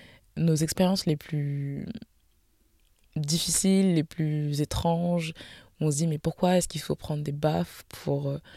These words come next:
pour pouvoir, euh, faire autrement, et cetera. » Bah, en fait, finalement, je me demande si on peut vraiment faire autrement que comme ça. Et je suis pas en train de dire qu'il faut prendre que des baffes pour avancer, <laughs> mais que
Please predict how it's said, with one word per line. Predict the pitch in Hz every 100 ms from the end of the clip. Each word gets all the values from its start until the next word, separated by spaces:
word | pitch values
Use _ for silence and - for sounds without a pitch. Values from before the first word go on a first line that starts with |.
| - - - _ _ _ _
pour | - -
pouvoir, | _ - 156 160 147
euh, | 147 143
faire | - - 151
autrement, | 156 - 160 156 160
et |
cetera. » | - 147 151 160 226 - - - - - - _ _ _ _ _ -
Bah, | 160 - -
en |
fait, | 165 220
finalement, | 185 165 185
je | 175
me |
demande | 156 160 208 214
si | 160
on | 151
peut | 170
vraiment | 151 151 165
faire | 175 180
autrement | 156 - - 156 151 180
que | -
comme | - 151
ça. | 143 - 139 - - - - - - - _ _ _ _ _ _ _ -
Et | 170
je |
suis | -
pas | 185
en | 180
train | 185
de |
dire | 202
qu'il | -
faut | 160
prendre | - 170 160
que | 185
des | 175
baffes | 160 170
pour | - 147
avancer, | 135 135 147 208 269 _ _
<laughs> | - - - - 262 262 214 165 -
mais | 180 226
que | - 185